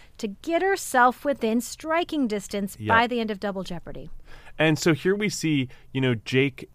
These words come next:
Speaker 2: not as strong, whereas Troy Meyer, very strong in Final Jeopardy. Here, Jake has had the runaways or been in enough of a lead where he can miss these Final Jeopardies. Now, uh, when you've got Patty Palmer in there and she knows her stuff,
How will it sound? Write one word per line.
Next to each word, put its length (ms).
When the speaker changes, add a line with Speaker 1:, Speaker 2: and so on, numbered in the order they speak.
Speaker 2:
not 320
as 140
strong, 420
whereas 240
Troy 380
Meyer, 480
very 360
strong 320
in 80
Final 240
Jeopardy. 540
Here, 240
Jake 380
has 260
had 240
the 80
runaways 640
or 440
been 160
in 300
enough 300
of 140
a 60
lead 380
where 220
he 140
can 260
miss 420
these 220
Final 260
Jeopardies. 500
Now, 420
uh, 300
when 160
you've 160
got 240
Patty 300
Palmer 420
in 160
there 220
and 120
she 220
knows 260
her 160
stuff, 540